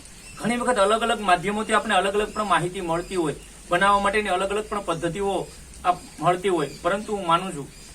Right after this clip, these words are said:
કે આજે તમને અહીંયા ફોટોગ્રાફ સાથે જે હું બતાવી રહી છું જીવામૃત, પહેલા તો એની વાત કરીએ કે આપણે જીવામૃત બનાવવા માટે કઈ કઈ વસ્તુની જરૂરિયાત પડશે. સૌપ્રથમ આપણે બસો લીટરનું પ્લાસ્ટિકનું એક ડ્રમ એટલે અથવા તો બેરલ લેવાનું અને એની અંદર જે છ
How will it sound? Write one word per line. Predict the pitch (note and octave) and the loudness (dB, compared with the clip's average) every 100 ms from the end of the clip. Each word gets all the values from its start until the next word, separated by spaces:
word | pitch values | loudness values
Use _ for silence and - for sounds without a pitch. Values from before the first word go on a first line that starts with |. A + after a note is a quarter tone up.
| - | -10
કે | F3+ | -6
આજે | - - G3 A3 | 0 0 2 0
તમને | - D#3+ D#3 | 0 -2 -2
અહીંયા | D3 E3+ F3+ | -4 -2 -4
ફોટોગ્રાફ | - E3 G#3+ G#3+ G#3 - | -4 -6 -2 4 4 4
સાથે | - C#3 - C3 - - - - | 0 -4 -4 -12 -12 -18 -20 -8
જે | E3 | -4
હું | F3 | -2
બતાવી | D#3+ E3 G#3+ G#3 | -2 0 2 2
રહી | F3 E3 | 0 0
છું | D3+ D3 | -4 -6
જીવામૃત, | D3 E3 E3 C#3 - - - - - | -2 0 0 -2 -8 -16 -20 -18 -4
પહેલા | F#3+ G#3+ | 2 4
તો | A3+ | 4
એની | A#3+ A#3+ | 0 4
વાત | G3+ G#3 | 4 4
કરીએ | A3+ G3+ | 2 2
કે | A3+ | 2
આપણે | A3 | 0
જીવામૃત | F3 F#3+ G#3+ A3+ | -2 0 0 -2
બનાવવા | G3+ G#3 G#3+ | -4 0 2
માટે | A3 A3+ | 2 -2
કઈ | A#3+ B3+ | 0 0
કઈ | C4 | 2
વસ્તુની | A#3 A3 B3 A3+ | 2 0 -2 -2
જરૂરિયાત | E3 F3 D#3 C#3+ - | 0 0 2 0 -2
પડશે. | C#3+ - - - - - | -10 -12 -16 -18 -18 -10
સૌપ્રથમ | - G3 G#3 B3 A3+ | -2 0 0 0 0
આપણે | G#3 | 0
બસો | G3+ F#3 F#3 B3 | -2 -2 0 4
લીટરનું | B3+ G3+ G3+ G3 F3+ F#3+ A#3 - - - - | 4 4 0 -2 -4 -4 -6 -8 -18 -14 -4
પ્લાસ્ટિકનું | - F#3+ - C4 B3+ B3 | -2 -2 -4 -6 -2 -2
એક | F#3+ | -2
ડ્રમ | F3 G3 - - - | 2 2 2 -6 -12
એટલે | - | -2
અથવા | - A3+ | 0 0
તો | A#3 | -2
બેરલ | F#3 G3 E3+ | 0 2 2
લેવાનું | D3+ C3 A#2 A#2+ - - - - | 2 -2 -6 -12 -18 -18 -20 -10
અને | F3 | -4
એની | E3+ G3+ | -2 -2
અંદર | A#3+ A#3+ G#3+ A#3+ - - - | -2 -2 2 2 0 -14 -8
જે | G3 G3 | -4 -4
છ | - | -2